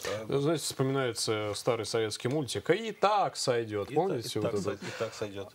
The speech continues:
Speaker 2: А, ну, насколько я понимаю, действительно, в этом никакого вообще смысла нет, потому что, ну, а что смысл чистить? Во-первых, понятно, что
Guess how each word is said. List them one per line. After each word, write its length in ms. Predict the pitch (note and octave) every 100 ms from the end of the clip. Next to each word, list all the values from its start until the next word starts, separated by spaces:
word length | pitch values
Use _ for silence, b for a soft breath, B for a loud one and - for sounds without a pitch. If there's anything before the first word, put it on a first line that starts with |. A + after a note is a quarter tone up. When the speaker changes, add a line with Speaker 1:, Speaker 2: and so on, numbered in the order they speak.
| - -
Speaker 2:
А, 680 | B2+ B2+ B2 B2 B2 A#2+ A#2 - -
ну, 180 | D3 D#3+
насколько 340 | D3+ D3 F3 D#3+
я 40 |
понимаю, 380 | D3+ D#3 E3+ F#3+
действительно, 500 | C#3 - D3 - A#2
в 80 | A2+
этом 220 | A#2+ B2
никакого 560 | A#2+ B2 A#2+ C3 A#2 A2+
вообще 240 | A#2 -
смысла 380 | - C3 - C#3
нет, 180 | E3+ G3+
потому 300 | - A2 A2+
что, 180 | - A#2
ну, 120 | A#2+
а 40 |
что 160 | C#3+ -
смысл 420 | - A#2 - G#2+
чистить? 420 | G2+ G2 - - G#2
Во-первых, 420 | G#2 D#3+ C#3+ -
понятно, 400 | A#2+ A#2+ A2 -
что 760 | - - G2 F#2+ F#2 F#2 F#2